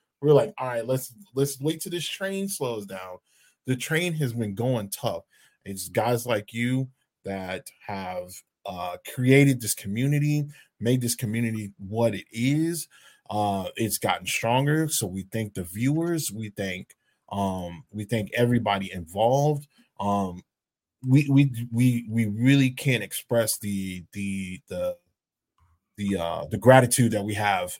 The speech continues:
for you guys building up this community so fast. And, and it is something that I've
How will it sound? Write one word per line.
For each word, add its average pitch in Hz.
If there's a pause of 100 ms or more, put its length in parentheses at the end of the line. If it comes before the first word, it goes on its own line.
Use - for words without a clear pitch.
for 113 (960)
you 131
guys 120
building 127
up 120
this 107
community 107
so 90
fast. 85 (480)
And, 98
and 95
it 110
is 104
something 120
that 107
I've 131